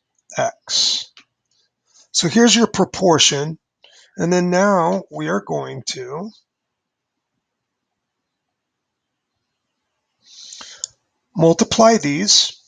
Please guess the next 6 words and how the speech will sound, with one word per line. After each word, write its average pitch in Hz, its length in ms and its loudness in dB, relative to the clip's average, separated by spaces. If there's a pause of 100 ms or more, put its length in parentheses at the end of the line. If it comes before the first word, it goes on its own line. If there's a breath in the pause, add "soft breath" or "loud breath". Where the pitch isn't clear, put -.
(540)
So - 180 0
I'm 165 160 2
gonna 180 180 4
multiply 165 800 -2 (1900)
one 170 440 -2 (420)
point 180 500 -4